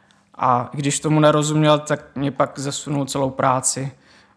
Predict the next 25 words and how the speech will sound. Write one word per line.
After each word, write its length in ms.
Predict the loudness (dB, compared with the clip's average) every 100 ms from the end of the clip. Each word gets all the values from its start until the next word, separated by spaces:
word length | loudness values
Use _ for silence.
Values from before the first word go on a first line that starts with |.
| _
protože 400 | -14 -10 -6 -2
byla 220 | 0 0
pro 180 | 0 -2
něho 720 | 0 -2 -4 -12 -10 -4 -2
nějaká 320 | -2 -2 -4
špatná 460 | -4 -2 0 2 4
a 40 |
nevěděl, 580 | 4 2 2 2 2 -2 -10 -20 -6
kolik 200 | -4 -4
s 80 | -6
tím 140 | -4
byla 140 | -2 -2
práce. 540 | -2 -2 -4 -8 -10 -16 _ _ _ _ _ _ _ _
A 80 | -4
ta 120 | 0
druhá 260 | 4 6 6
motivace 560 | 4 2 2 2 2 2
byla 200 | 4 4
z 60 |
mé 180 | 4 2
strany, 640 | 0 0 0 0 -2 -6 -12
protože 380 | -10 -8 -4 0
já 140 | 0
jsem 200 | 0 -4
chtěl, 420 | -6 -4 -2 -2